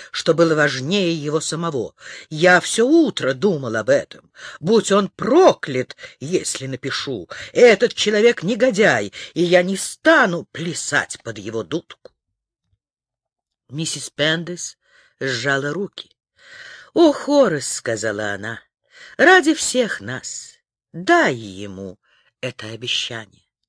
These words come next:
«Чтобы он восторжествовал надо мной? Ни за что на свете!»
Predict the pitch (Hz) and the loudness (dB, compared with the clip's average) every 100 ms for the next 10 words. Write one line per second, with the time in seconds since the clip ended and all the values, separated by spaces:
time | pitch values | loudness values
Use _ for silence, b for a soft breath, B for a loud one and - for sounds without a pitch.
0 | _ _ _ _ - - 160 151 160 139 | _ _ _ _ -8 0 2 2 0 8
1 | 165 180 220 226 B B B 120 180 - | 10 10 6 -4 B B B 2 2 4
2 | - 175 127 185 - 143 151 160 180 165 | 0 0 2 -2 0 0 2 4 4 2
3 | 165 135 120 147 311 320 - _ _ B | 0 0 -2 0 2 0 -8 _ _ B
4 | B B 131 170 220 240 196 220 226 - | B B -6 -2 0 0 4 4 4 0
5 | - 185 175 170 - 107 110 - - | 2 2 2 -2 -6 -6 -6 -8 -18